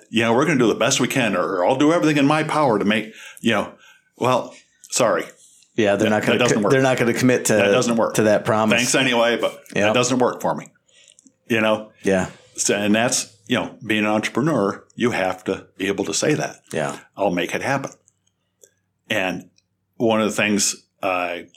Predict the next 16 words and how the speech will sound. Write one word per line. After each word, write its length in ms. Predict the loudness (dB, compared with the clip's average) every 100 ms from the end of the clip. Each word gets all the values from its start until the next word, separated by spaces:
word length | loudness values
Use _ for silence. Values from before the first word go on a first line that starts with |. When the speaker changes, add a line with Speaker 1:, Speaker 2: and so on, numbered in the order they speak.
| _ _ -6
Speaker 1:
we 160 | -2
used 260 | 2 2 2
at 80 | 0
AmeriClean, 720 | 0 0 0 0 -2 0 -2
and 180 | -4 -8
when 200 | -10 -8
we 180 | -8 -4
rebranded, 680 | -2 -2 0 -2 0 -2 -2
we 180 | -10 -12 -6
got 200 | -6 -2
rid 120 | -2 -2
of 60 |
the 100 | -4
term, 480 | -6 -2 0 -2 -6 -18 -20 -20 -20 -8
but 180 | -4 -2
I 260 | -2 -4